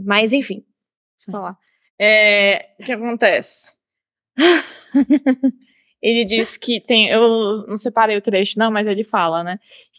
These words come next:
Speaker 2: que uma das coisas que ele aprendeu na, na vida, assim, das estradas é que certas despedidas às vezes são pra sempre, né,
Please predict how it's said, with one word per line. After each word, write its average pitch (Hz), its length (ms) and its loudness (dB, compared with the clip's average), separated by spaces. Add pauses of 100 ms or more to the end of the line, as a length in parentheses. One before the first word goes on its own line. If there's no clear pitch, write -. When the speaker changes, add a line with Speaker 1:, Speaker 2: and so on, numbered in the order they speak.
Speaker 2:
que 202 800 2
uma 208 240 0
das 190 240 4
coisas 202 520 -2
que 196 320 -2
ele 185 160 4
aprendeu 185 480 0
na, 175 400 0
na 170 320 -4
vida, 175 300 -6
assim, 180 200 -8
das 170 160 -2
estradas 214 640 2
é 233 100 -2
que 233 200 -2
certas 220 420 2
despedidas 214 720 -4
às 220 160 -4
vezes 190 300 -4
são 214 180 -4
pra 254 220 2
sempre, 165 580 -6
né, 165 220 -12